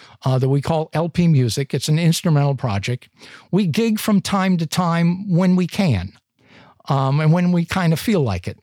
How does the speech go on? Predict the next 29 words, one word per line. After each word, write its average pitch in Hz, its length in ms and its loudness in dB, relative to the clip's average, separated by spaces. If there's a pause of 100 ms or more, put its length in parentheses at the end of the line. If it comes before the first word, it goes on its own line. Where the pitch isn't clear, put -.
(460)
And, 160 340 2
you 175 80 2
know, 160 180 0
I 131 80 -2
have 160 120 0
a 214 60 0
website, 180 640 -2
eric 143 260 -2
leeds 165 320 0
dot 165 240 -4
com. 151 460 0 (380)
Um, 127 640 0 (1500)
Paul 156 280 0
and 151 100 4
I 156 180 0
have 147 200 0
another 160 280 0
website, 147 500 -2
leeds 143 380 0
peterson 170 500 0
music 175 340 0
dot 104 240 -4
com. 87 380 -4 (300)
So - 120 -4
you 190 80 0
can 202 100 2
go 202 160 2
to 220 80 0
them, 160 420 2